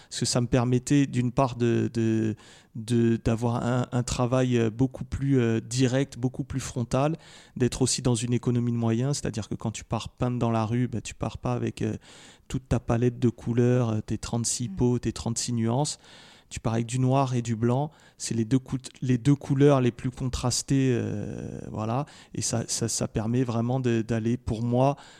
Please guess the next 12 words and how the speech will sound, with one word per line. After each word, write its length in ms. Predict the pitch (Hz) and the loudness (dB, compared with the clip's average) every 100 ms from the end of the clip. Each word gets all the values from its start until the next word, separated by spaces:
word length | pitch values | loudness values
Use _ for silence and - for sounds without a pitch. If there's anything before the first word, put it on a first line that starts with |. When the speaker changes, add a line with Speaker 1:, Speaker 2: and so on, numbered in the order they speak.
| - - | -8 -2
Speaker 1:
euh, 180 | 113 - | 0 2
au 80 | 127 | -2
plus 320 | - - 127 | -2 -2 0
juste 400 | 120 143 147 - 123 | 0 0 -2 -2 0
de, 120 | 117 - | 0 0
de, 260 | 117 113 113 | -2 -2 -2
de 100 | 117 | -2
la 140 | 110 | -2
représentation, 880 | 110 110 - 120 117 117 110 - 107 | -4 -4 -4 -4 -4 -4 -6 -6 -8
en 40 | |
fait. 260 | 98 - - - - - - - | -10 -14 -16 -20 -20 -20 -20 -10
Speaker 2:
Et 240 | 226 220 | -6 -6